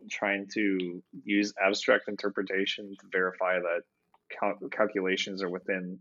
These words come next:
like, use inter-, like, box things with intervals or something. And then, like,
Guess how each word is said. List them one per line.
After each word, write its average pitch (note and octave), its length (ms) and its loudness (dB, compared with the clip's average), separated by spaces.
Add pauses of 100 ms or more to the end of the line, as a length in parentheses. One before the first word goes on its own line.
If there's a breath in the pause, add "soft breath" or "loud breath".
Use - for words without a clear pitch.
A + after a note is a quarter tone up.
like, A2+ 160 2
use C#3 240 12
inter-, A2+ 340 4
like, G#2 240 4
box G#2+ 360 6
things G#2+ 280 0
with F#2+ 220 -4
intervals F2+ 560 -6
or G2 80 -4
something. F#2 420 -6 (680)
And G2 140 -4
then, F#2 180 -2
like, - 260 -4